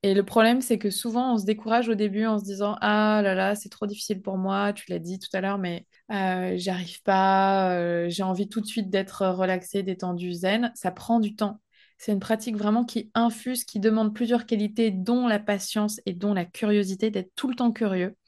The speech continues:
même quand ça va pas, même quand c'est difficile. Moi, ça a été mon expérience vraiment quand j'ai démarré avec la méditation. J'ai démarré avec Headspace, donc une application de méditation,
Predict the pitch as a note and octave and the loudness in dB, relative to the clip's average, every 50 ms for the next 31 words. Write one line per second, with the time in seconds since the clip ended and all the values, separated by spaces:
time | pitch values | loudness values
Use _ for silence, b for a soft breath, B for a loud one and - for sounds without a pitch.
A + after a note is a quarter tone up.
0 | _ - G#3+ A#3 B3 B3+ B3 B3 A#3 A3 G#3 G#3+ G#3+ G3+ G3+ G3 G3 - G#3 A3+ | _ 0 2 4 4 4 2 0 0 0 2 2 2 4 2 2 2 2 2 4
1 | A#3 G#3+ G#3 G3+ G3+ - G#3 G3+ - G3 F#3 F#3+ F#3+ - G3 - - G3 G3 B | 4 4 2 2 0 -2 -4 -4 -4 -6 -8 -10 -10 -10 -8 -6 -6 -6 -6 B
2 | B B B B B B G#3+ A3 B3 C#4+ - B3+ A3 A3 G#3+ B3+ A#3+ A3 G3+ G3+ | B B B B B B 0 2 2 2 2 2 2 2 2 2 2 2 2 2
3 | G#3+ G#3+ - A#3 A#3 A3 G3+ G3 G3 G3 G3+ G#3+ A#3 A#3 A#3+ G3 F#3+ F#3 F3+ F3 | 0 0 0 0 0 2 0 0 0 0 0 0 0 0 0 0 0 0 0 0
4 | F#3+ A3+ A#3+ A#3 B3 A#3 A3+ A#3+ A#3 G#3+ F#3 F3+ F3+ - F#3 F3+ F3+ F3+ F3+ F3+ | 0 2 2 4 4 4 4 4 2 0 0 -2 -4 -6 -6 -4 -4 -6 -8 -8
5 | - F#3 F3+ - - B3 D4 C4 G#3 F#3 F#3 F#3 F#3 F#3 G3 F#3 F3+ F3+ F3 - | -6 -6 -6 -4 -4 -4 -2 -2 -2 0 0 0 0 0 0 0 -2 -2 -4 -4
6 | - F#3+ G3 G3 - - G3+ G#3+ C#4 D4 - G#3+ G3 - F#3+ F3+ F3 - - - | -6 -6 -6 -6 -6 -2 -2 -2 -2 -2 -4 -6 -6 -4 -6 -8 -8 -8 -10 -10
7 | F#3+ F#3 - F#3+ F#3 F3+ F3+ F3 F3 F3+ F3 F3 G#3 A#3 - - | -10 -8 -6 -4 -2 -2 -2 -2 -4 -6 -6 -4 -4 -4 -4 -6